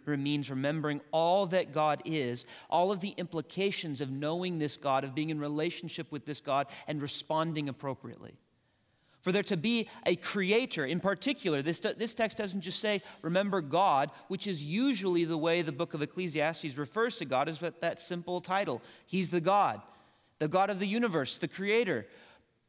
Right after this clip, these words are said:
But particularly to hone in on this aspect of his being the creator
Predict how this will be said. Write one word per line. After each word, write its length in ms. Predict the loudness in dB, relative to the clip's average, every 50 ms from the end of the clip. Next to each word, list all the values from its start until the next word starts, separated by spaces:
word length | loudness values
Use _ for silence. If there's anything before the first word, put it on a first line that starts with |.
| _ _ -4
But 120 | -4 0
particularly 640 | 0 0 0 2 2 2 2 2 2 2 4 4 4
to 280 | 2 0 0 -2 -6 -10
hone 280 | -6 -2 0 2 2 2
in 120 | 2 2
on 100 | 2 2
this 160 | 0 -2 2 2
aspect 460 | 2 2 2 0 -2 -2 -2 0 0
of 100 | -2 0
his 220 | 0 -2 -4 -2
being 260 | -2 -2 0 0 0
the 80 | -2 -2
creator 540 | -4 -4 -6 -2 0 2 2 4 2 0